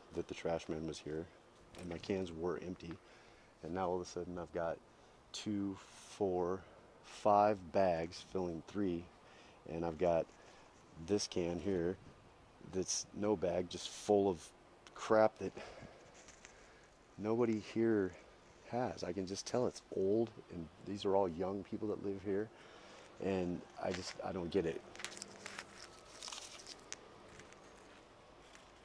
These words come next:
It's just, I don't know. So this is just kind of my documentation that, yeah,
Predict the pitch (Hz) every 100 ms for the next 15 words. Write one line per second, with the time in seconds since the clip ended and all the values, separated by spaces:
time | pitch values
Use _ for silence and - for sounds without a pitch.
0 | - - - - - 87 - 87 82 -
1 | - - 90 85 - - - - - -
2 | 85 78 - - - - - 80 80 85
3 | - 82 85 - 92 85 78 82 82 73
4 | 82 80 85 - 78 78 80 78 76 80
5 | 82